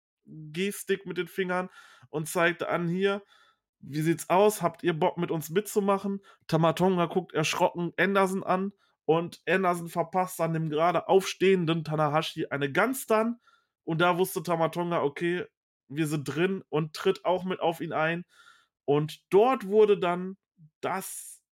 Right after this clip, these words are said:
der Bullet Club quasi gegründet in seiner Urformation. Die vier, ähm, Wrestler Tamatonga, Bad Luck Fale,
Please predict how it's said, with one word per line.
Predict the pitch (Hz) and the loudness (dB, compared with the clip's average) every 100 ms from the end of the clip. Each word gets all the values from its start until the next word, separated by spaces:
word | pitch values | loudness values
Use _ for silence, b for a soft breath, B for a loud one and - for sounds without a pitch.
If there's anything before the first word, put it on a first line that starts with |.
| _ _ - | _ _ -16
der | 120 160 202 | -4 -2 0
Bullet | 160 196 190 196 | 2 4 4 2
Club | 175 170 - | -4 -4 -4
quasi | 160 156 151 | -2 -2 -2
gegründet | 143 135 131 185 190 - | -6 -6 -2 0 0 -4
in | 147 | -2
seiner | 143 139 139 - | 0 2 -2 -2
Urformation. | 202 226 220 196 190 190 - - 170 180 185 B B B | 4 4 4 -2 -4 -4 -8 -8 -6 -6 -8 B B B
Die | 127 127 165 190 196 | -12 -8 -6 -6 -6
vier, | - - - 190 196 208 202 196 196 _ _ _ _ _ - | -10 -14 -10 -8 2 4 4 0 -6 _ _ _ _ _ -4
ähm, | 131 143 139 139 - _ _ | -2 0 -2 -6 -12 _ _
Wrestler | 135 165 185 175 165 | 0 0 0 0 0
Tamatonga, | 165 156 147 160 180 170 165 | 0 0 0 0 -2 0 0
Bad | 151 - | 0 0
Luck | 139 139 | 0 -2
Fale, | - 131 143 147 147 | -2 0 2 0 -2